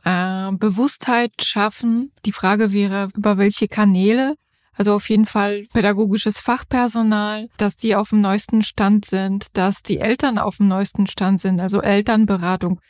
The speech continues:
Und Bewusstheit für das Thema schaffen.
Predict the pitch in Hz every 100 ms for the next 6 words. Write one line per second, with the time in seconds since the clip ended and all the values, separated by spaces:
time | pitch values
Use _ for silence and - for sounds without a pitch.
0 | _ _ _ 208 208 - - 208 214 240
1 | - 220 - 214 208 - 208 220 - 202
2 | - 202